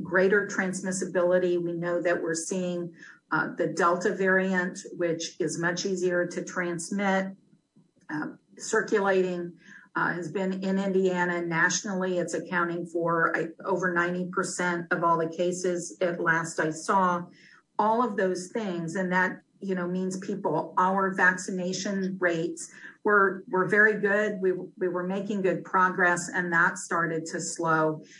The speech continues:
So the mask requirement was reinstated, um, in early, um, August so that we could try to contain and get a handle on this, um, spread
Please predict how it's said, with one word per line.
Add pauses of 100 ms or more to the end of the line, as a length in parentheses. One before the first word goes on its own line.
(140)
So (140)
the
mask
requirement
was
reinstated, (120)
um, (140)
in
early, (720)
um, (140)
August
so
that
we
could
try
to
contain
and
get
a
handle
on
this,
um,
spread